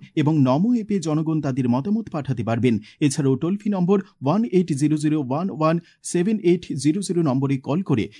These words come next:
হিন্দি বা ইংরেজিতে মতামত রেকর্ড করানো যাবে। জনগণের পরামর্শ এই মাসের আঠাশ তারিখ পর্যন্ত গ্রহণ করা হবে। এছাড়াও ওয়ান নাইন টু টু নম্বরে মিস কল দিলে যে লিংক পাওয়া যাবে,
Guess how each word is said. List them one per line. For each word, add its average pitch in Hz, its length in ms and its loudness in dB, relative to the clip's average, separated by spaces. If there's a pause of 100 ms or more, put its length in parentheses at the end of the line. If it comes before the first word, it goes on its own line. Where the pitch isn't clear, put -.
(100)
হিন্দি 196 300 4
বা 180 120 -2 (100)
ইংরেজিতে 175 540 -2
মতামত 143 440 0
রেকর্ড 147 380 -4
করানো 113 300 -2
যাবে। 117 240 0 (300)
জনগণের 202 500 0
পরামর্শ 170 460 -4
এই 170 140 0
মাসের 131 360 -2
আঠাশ 139 340 -4
তারিখ 151 220 -6
পর্যন্ত 135 380 -4
গ্রহণ 147 320 0
করা 107 200 -2
হবে। 113 240 0 (280)
এছাড়াও 123 360 0 (240)
ওয়ান 156 240 0
নাইন 226 200 -2
টু 202 120 0
টু 202 140 -6
নম্বরে 156 320 0
মিস 127 200 2
কল 139 180 -2
দিলে 127 220 0
যে 143 160 0
লিংক 135 280 0
পাওয়া 185 220 -4
যাবে, 139 240 0